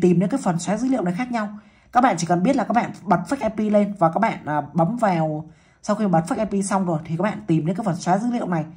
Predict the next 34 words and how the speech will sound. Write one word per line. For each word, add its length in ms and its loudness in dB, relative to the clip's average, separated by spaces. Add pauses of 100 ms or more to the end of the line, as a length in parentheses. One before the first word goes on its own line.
(360)
và 100 4
xóa 260 2
dữ 120 0
liệu 140 2
của 220 0
Google 300 4
Play 220 4
là 80 2
được. 380 -2
Đây, 120 0
mình 180 0
bấm 140 -2
vào 80 -4
xóa 180 -4
dữ 140 -6
liệu 180 -4
này, 140 -2 (540)
mình 120 -4
bấm 120 0
vào 80 -2
xóa. 300 0 (800)
Rồi, 180 8 (440)
thì 160 4
sau 220 6
khi 140 4
mà 120 4
xóa 220 2
dữ 120 0
liệu 140 2
của 140 0
Google 320 2
Play 160 4
này 120 0
rồi 200 2